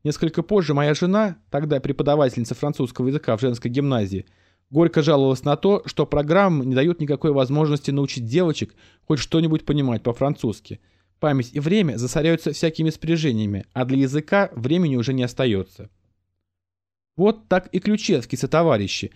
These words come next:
есть азиатская Москва. В этой азиатской Москве проживает крестьянская личность, сытая, свободная, самоуправляющаяся и даже неприкосновенная. Эта личность, по Виперу,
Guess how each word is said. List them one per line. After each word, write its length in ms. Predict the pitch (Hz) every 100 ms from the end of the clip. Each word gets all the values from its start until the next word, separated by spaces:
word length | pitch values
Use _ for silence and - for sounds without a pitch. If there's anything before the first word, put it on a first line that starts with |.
| _
есть 200 | - 131 -
азиатская 560 | 147 135 143 151 - 143
Москва. 540 | 143 - 131 101 98 - _ _
В 20 | 147
этой 220 | 156 165
азиатской 500 | 160 156 156 - 156
Москве 380 | 151 - 202 220
проживает 480 | 147 135 147 160
крестьянская 640 | 165 151 - 160 170 - 175
личность, 520 | 127 - 104 95 _
сытая, 540 | - - 175 - 131 131
свободная, 680 | - 190 151 120 107 107 117
самоуправляющаяся 1120 | 147 156 143 143 135 160 180 180 165 151 156
и 100 | 156
даже 260 | 143 139
неприкосновенная. 960 | 143 139 139 139 - 139 98 92 92 104 _ _ _ _
Эта 180 | 151 151
личность, 440 | 180 226 139 117
по 120 | - 139
Виперу, 460 | 143 113 95 92